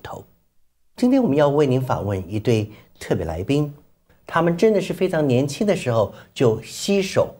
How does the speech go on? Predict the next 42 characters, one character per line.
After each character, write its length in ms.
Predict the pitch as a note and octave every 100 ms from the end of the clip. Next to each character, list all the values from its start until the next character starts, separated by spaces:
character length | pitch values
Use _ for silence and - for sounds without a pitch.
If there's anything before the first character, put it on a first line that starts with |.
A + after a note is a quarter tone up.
| -
共 300 | G#3 D3+ G#2 -
度 220 | A#2+ - -
一 160 | E3
生。 340 | D3+ - F3+ F3 - _ _ - -
这 100 | -
一 160 | G3+ A3+
生 300 | A#3 A#3 A3+
呢， 100 | A3
不 160 | A3
但 220 | F3 F#3+ E3+
是 160 | D#3+
他 220 | D#3 -
们 160 | D#3+ E3
自 240 | - - C4+
己 160 | F2
的 160 | D2+ G2+
这 140 | A#2+
一 180 | A2 G#2
生， 340 | G2+ B2 A2+ A2 - -
同 200 | - A2+
时 200 | B2+ G2+
他 160 | G2 A2
们 120 | A2
选 280 | - F#2+ F2+
择 140 | F#2
了 80 | F#2+
医 220 | - E3
师 440 | E3+ - F3 E3+ E3+ - -
作 220 | - C3+
为 200 | F#2+ F#2 B2 -
一 180 | F3+ F3+
生 400 | F3+ - A3 A#3
的 80 | F3
事 240 | - C#3
业， 360 | G#2 G#2 F#2 - - - _
这 220 | - B3+
也 180 | B2+ F2
是 160 | -
他 180 | A#2 -
们 160 | A2+ A#2
与 120 | F2+
众 280 | - A#2